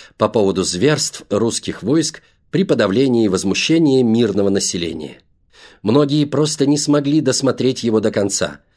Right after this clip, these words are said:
а кинозалы после сеанса нужно было отмывать от блевотины. После этого растерявшиеся газетчики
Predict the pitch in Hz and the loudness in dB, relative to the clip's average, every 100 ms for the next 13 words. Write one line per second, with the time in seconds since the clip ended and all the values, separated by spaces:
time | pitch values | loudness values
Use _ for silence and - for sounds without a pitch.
0 | - - - 113 123 117 120 151 123 123 | -20 -8 -2 0 2 2 2 2 2 0
1 | 120 110 - 117 156 143 139 120 - - | 0 -2 0 2 2 2 0 0 -2 -18
2 | _ 117 196 143 151 151 147 127 123 117 | _ 2 2 4 2 4 4 2 2 2
3 | 113 117 113 - 95 95 101 85 - - | 2 2 -2 -4 -2 0 0 0 -6 -12
4 | - _ _ _ _ _ _ _ - 98 | -18 _ _ _ _ _ _ _ -2 -2
5 | - 85 90 110 147 175 156 - - 87 | 0 -2 0 0 0 0 -2 -10 -6 -2
6 | 101 - 95 143 151 175 156 156 117 98 | -2 -2 0 0 0 -2 0 0 0 0
7 | 156 185 202 190 208 190 | 0 -2 -4 -2 -2 -4